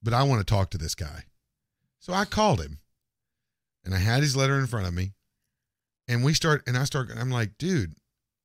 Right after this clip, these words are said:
okay, I understand this one, but these other four things, like," and it was like he never wrote the letter.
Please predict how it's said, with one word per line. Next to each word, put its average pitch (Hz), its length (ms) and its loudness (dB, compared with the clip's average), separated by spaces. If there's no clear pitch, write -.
okay, 147 300 0
I 117 120 -2
understand 135 460 0
this 131 200 0
one, 170 140 0
but 127 160 -2
these 160 280 -2
other 151 220 0
four 180 300 -2
things, 196 480 -2
like," 113 300 2
and 156 140 -2
it 156 80 -4
was 143 200 0
like 170 220 -2
he 139 140 -2
never 131 300 0
wrote 120 240 -2
the 113 80 -4
letter. 90 380 -4